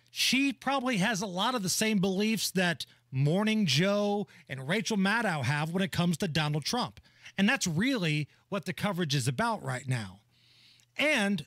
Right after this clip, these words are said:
oh, by the way, they hired Jen Psaki in the past.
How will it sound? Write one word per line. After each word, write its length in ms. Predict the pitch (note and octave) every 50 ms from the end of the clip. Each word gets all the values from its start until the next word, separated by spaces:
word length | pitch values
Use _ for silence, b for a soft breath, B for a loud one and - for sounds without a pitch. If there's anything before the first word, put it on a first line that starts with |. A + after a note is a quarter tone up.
| _ -
oh, 160 | A3+ B3+ C#4 G3+
by 240 | G#3 B3 B3 A#3+
the 100 | G3 G#3+
way, 480 | G3 F#3 G#3+ B3+ B3 G#3 F3 E3 E3 D3 _ _ _ _ _ _ _ _ _ - C#3+
they 200 | D3+ A#3+ C4+ A#3+
hired 500 | C#3+ - A3 B3 B3+ B3+ B3 B3 F#3+ D#3
Jen 360 | C3+ C#3 G3 A#3+ A#3+ A#3 A3
Psaki 720 | - - - - A#3+ A3+ A3+ A#3 G#3 - G#3 E3+ D#3 C#3+
in 160 | F3 E3 D3+
the 100 | D3 C3
past. 500 | - - C#3 C3 A2+ G2+ - - - E3+